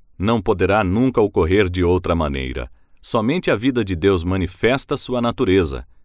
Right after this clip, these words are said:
Guardar a lei do Velho Testamento e os Dez Mandamentos nunca poderá chegar a este mesmo alvo.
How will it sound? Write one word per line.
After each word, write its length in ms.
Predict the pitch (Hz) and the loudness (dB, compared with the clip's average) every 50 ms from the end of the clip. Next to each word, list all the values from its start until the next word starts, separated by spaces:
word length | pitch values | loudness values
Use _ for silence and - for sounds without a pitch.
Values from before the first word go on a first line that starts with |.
| _ - - - | _ -20 -16 -6
Guardar 500 | 98 117 131 120 104 104 131 147 160 135 | 2 2 4 4 4 2 2 2 4 4
a 60 | 107 | 2
lei 280 | 90 95 117 131 117 | 2 2 2 2 0
do 100 | 90 85 | -2 -4
Velho 280 | 65 73 92 98 90 80 | -2 0 0 0 0 -2
Testamento 880 | - 90 85 - - 82 73 82 98 117 123 104 87 90 - 64 58 | -2 -2 -4 -2 -2 -2 -2 0 0 0 0 0 -2 -4 -8 -12 -10
e 140 | 65 71 85 | -6 -4 -2
os 140 | 90 85 71 | -2 -2 -2
Dez 240 | 85 98 98 85 80 | 0 0 0 0 -2
Mandamentos 720 | 82 73 71 65 65 71 90 110 120 117 - 123 - - - - - - | -4 -4 -4 -6 -4 -4 -2 -2 -2 -2 -2 -4 -4 -4 -8 -12 -18 -8
nunca 380 | - 131 160 196 226 240 - 180 | -6 -2 -2 -2 -2 -2 -2 -4
poderá 380 | - 175 160 127 117 113 123 123 | -4 -4 -2 -2 0 0 0 -2
chegar 420 | - - 110 85 95 95 107 113 | -2 -4 -4 0 2 2 2 2
a 80 | 110 101 | 2 0
este 280 | 101 98 - - - | -2 -2 -4 -6 -6
mesmo 380 | 76 76 92 101 95 101 101 92 | -4 -2 -2 -2 -2 -2 -2 0
alvo. 440 | 73 67 64 60 60 67 60 - | 0 -2 -4 -6 -8 -12 -14 -14